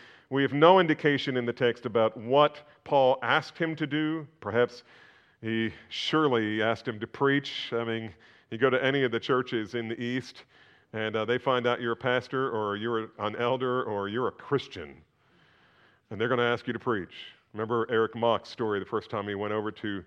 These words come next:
uh, I think it was Ukraine, and he got there. He was an administrator for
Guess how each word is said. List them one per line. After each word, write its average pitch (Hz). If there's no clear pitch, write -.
uh, 95
I 104
think 113
it 123
was 107
Ukraine, 110
and 98
he 101
got 104
there. 110
He 110
was 107
an 98
administrator 110
for 101